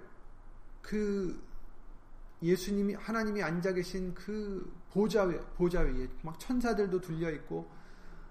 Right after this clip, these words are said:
우리가 그 앞에 나, 정말 예수님을 힘입어서, 예수 이름을 힘입어서 나아갔을 때 거기서 하나님께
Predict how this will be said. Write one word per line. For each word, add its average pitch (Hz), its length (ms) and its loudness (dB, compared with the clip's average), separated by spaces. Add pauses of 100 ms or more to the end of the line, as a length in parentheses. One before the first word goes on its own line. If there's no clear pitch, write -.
(420)
우리가 208 320 4
그 214 160 2
앞에 202 260 2
나, - 220 -2 (160)
정말 175 320 0
예수님을 196 580 6
힘입어서, 185 680 0
예수 170 240 2
이름을 180 260 0
힘입어서 180 600 -4 (420)
나아갔을 170 680 0
때 170 240 -2 (600)
거기서 175 640 0 (1200)
하나님께 175 600 0